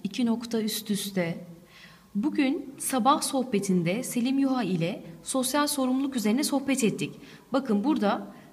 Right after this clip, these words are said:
karşılıklı konuşmalarda, yani konuşma çizgisi, çizgisinden önce mutlaka iki nokta üst üsteyi kullanıyoruz.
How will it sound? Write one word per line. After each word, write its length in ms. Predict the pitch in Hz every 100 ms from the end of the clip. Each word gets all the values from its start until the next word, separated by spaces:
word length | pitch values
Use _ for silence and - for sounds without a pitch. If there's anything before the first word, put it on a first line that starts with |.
| -
karşılıklı 720 | - 254 247 247 269 277 302 311
konuşmalarda, 920 | 262 247 247 240 247 226 208 196 185
yani 320 | 196 220 202
konuşma 420 | 202 202 196 233
çizgisi, 720 | 262 254 196 185 190 185 196 - - - - - -
çizgisinden 720 | 208 190 202 214 202 175 185
önce 340 | 277 277 226
mutlaka 840 | 233 285 - 247 - 202 185 254 - - -
iki 200 | - 311
nokta 280 | 294 - 277
üst 200 | 254 269
üsteyi 320 | 226 247 254
kullanıyoruz. 760 | - 226 208 202 170 - -